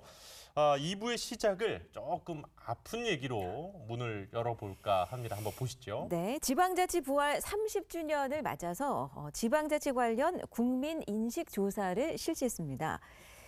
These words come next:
Speaker 2: 현재 우리나라의 권한과 기능을 고려할 때 "어디에 더 가깝다고 보십니까?"
Speaker 1: 네.
Speaker 2: 라는 질문에 대해서 "중앙집권 국가에 더 가깝다"는 의견이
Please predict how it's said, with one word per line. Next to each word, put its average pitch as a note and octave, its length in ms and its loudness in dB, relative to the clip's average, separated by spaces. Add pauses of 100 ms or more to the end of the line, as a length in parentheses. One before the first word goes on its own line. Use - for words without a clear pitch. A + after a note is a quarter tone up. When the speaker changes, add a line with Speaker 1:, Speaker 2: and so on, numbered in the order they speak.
(180)
Speaker 2:
현재 D4+ 360 8
우리나라의 C#4 640 4
권한과 B3 640 2
기능을 A3+ 400 2
고려할 G3+ 380 0
때 F3 360 0 (320)
"어디에 B3+ 560 2
더 D4 220 4
가깝다고 A#3+ 640 0
보십니까?" G#3 800 2
Speaker 1:
네. B2+ 60 4
Speaker 2:
라는 A#3+ 260 2
질문에 A#3+ 380 2
대해서 F3 640 0 (560)
"중앙집권 E4 760 4
국가에 C#4 320 2
더 E4 100 2
가깝다"는 B3+ 680 2
의견이 G3 600 2